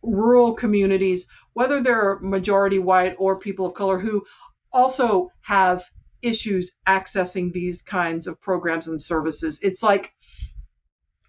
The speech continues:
I'm excited that it's here in this particular program. I hope it stays in place on all, in all places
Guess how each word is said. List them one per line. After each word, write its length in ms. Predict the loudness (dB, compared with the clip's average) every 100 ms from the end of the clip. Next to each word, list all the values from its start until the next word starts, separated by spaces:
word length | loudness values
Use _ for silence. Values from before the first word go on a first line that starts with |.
| -4
I'm 120 | 0
excited 720 | 0 -2 2 2 2 0 -2 -10 _ -2
that 140 | 2
it's 200 | 2 0
here 600 | -6 -2 2 2 2 -2 -6 _ _ _ -8
in 200 | -2 0
this 180 | 0 -2
particular 380 | -4 -4 -2 -2
program. 400 | -2 -2 0 2
I 100 | 2
hope 360 | 2 0 0 0
it 160 | -2 -2
stays 380 | -2 0 0
in 140 | -2 -4
place 520 | 0 2 2 -2 -8
on 180 | -4 -4
all, 540 | 0 2 2 2 -2 -6 _ _ _ _ -4
in 120 | 0
all 360 | 4 6 6 2
places 880 | 0 2 2 2 2 0 -4 -12